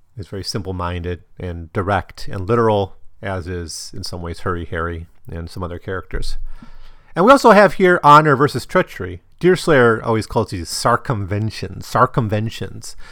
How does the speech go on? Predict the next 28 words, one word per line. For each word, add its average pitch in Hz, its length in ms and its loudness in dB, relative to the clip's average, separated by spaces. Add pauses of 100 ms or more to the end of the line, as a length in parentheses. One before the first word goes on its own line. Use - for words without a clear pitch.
(200)
which 123 160 -2
is, 110 180 -2
which 110 240 -4
is 95 100 -8
kind 120 200 -2
of 101 80 -2
a 104 60 0
general 104 520 -2
all-purpose - 460 0
term 98 220 -4
for 90 200 -8
kind 90 220 -8
of - 120 -12
conspiracies 104 720 -4
and 87 160 -10
plans 98 440 -2
and 87 160 -12
plots. - 600 -4 (880)
And 123 240 -2
this 156 140 2
is 110 140 -4
often 123 340 0
contrasted 107 580 -4
with 90 200 -10
kind 92 160 -8
of 90 140 -12
honorable 107 420 -6
behavior. 85 520 -10